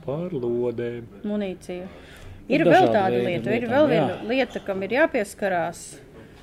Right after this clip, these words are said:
Speaker 2: ka ir
Speaker 1: Pieskaramies.
Speaker 2: ieroči, kas skaitās gludstobri ieroči, bet
Speaker 1: Bet
Speaker 2: viņiem stobrs ir vītņots, un tam ir paredzēta speciāla munīcija, kuru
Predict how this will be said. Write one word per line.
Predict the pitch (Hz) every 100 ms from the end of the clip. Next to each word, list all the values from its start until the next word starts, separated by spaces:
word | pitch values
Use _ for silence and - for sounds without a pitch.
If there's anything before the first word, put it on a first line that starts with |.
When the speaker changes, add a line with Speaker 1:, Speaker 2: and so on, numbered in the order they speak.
| -
Speaker 2:
ka | 202
ir | 214 262
Speaker 1:
Pieskaramies. | 247 240
Speaker 2:
ieroči, | 247 285 339 - 466 - - - - - - -
kas | 220 -
skaitās | - 220 202 190
gludstobri | 202 220 - 302 311 349
ieroči, | 392 381 320 - 226
bet | 226 -
Speaker 1:
Bet |
Speaker 2:
viņiem | 285 320 294 240 208
stobrs | - 269 254 208 208 240
ir | 220 208
vītņots, | 330 370 247 208 -
un | 208 196
tam | 233 254
ir | 240 - -
paredzēta | 247 233 190 175 -
speciāla | 208 214 220 202
munīcija, | 233 202 135 - - - -
kuru | - 262 294 403